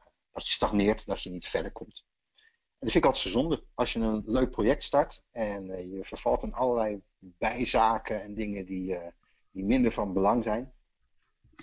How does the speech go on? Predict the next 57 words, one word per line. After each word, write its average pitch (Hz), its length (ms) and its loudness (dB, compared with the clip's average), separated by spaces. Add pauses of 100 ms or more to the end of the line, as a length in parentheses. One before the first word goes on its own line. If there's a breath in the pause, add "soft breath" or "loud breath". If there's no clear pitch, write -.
(560 loud breath)
Ja, 92 140 0
dan, 90 120 -4
dan 110 180 2
kom 110 160 4
je 110 60 8
niet 113 120 6
tot - 160 -8
actie, 139 300 0
dan 101 140 0
kom 104 140 -2
je 101 60 -2
niet 98 120 0
tot 98 140 2
het 95 120 2
resultaat, 101 680 2
dan 90 180 -8
kom 95 220 -4
je 90 60 2
niet 92 300 -2
tot - 180 -2
het 90 120 -8
briljante 98 480 2
idee 107 300 4
wat 104 200 4
je 92 80 -4
bedacht 85 340 -6
had. - 140 -6
En 123 80 0
dat 127 160 6
zag 131 140 4
ik 110 80 2
heel 127 180 10
veel 131 80 6
om 123 100 6
me 113 80 8
heen 110 120 8
gebeuren, 107 360 8
heel 110 120 8
veel 107 120 0
gedoe 110 320 2
in 107 100 -2
projecten. 98 500 6 (800 soft breath)
Eh, 101 220 0
mensen 98 300 2
die 101 100 4
met 98 100 4
randzaken 107 680 4
aan 98 140 0
de 92 80 -6
slag - 280 -2
gaan 95 200 2
in 95 100 -6
plaats 98 240 4
met 98 280 -4
de 95 60 0
hoofdzaak, 98 500 4
de, 92 100 -8